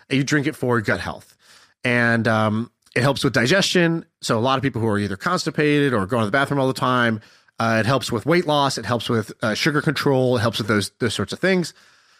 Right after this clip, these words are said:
Um, so yeah, so I think I can incubate this brand, and I just need an amazing marketing C E O, and so I'm looking for that.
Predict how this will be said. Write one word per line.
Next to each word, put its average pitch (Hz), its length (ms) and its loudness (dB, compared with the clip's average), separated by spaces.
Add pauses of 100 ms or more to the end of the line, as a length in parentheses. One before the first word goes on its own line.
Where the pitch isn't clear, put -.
(140)
Um, 127 420 2
so - 120 -4
yeah, 165 200 2
so 208 140 2
I 214 40 4
think 285 160 4
I 226 60 2
can 196 100 4
incubate 185 300 2
this 147 140 0
brand, 143 540 2
and 123 160 2
I 131 60 4
just 147 160 0
need 160 100 2
an 135 80 2
amazing 127 380 0
marketing 117 480 0
C 113 300 -2
E 107 60 2
O, 117 260 2
and 110 180 0
so 98 220 0
I'm 95 160 0
looking 95 180 -4
for - 140 -8
that. 90 360 -2